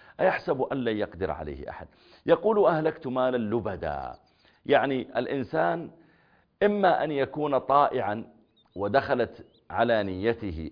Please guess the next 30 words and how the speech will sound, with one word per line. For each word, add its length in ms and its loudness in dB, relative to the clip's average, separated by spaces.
الرياء 680 0
والسمعة، 540 -6
وبدأ 340 -2
يقول 460 -2
لبدا 480 2
يعني 280 -2
كثير، 400 -8
"يا 80 2
أخي 160 2
أنفقت 420 -4
مالاً 220 4
كثيراً، 480 -4
يا 60 -8
أخي 180 -4
أنا 100 0
كثر 300 -6
خيري، 320 2
يا 100 0
أخي 140 -12
تصدقت 500 0
على 140 2
مسكين 360 -6
وبنيت 380 -2
مسجداً 480 -4
وكثر 720 -2
خيري، 500 0
الله 200 2
يجزيني 340 0
خير"، 280 2
في-، 380 -4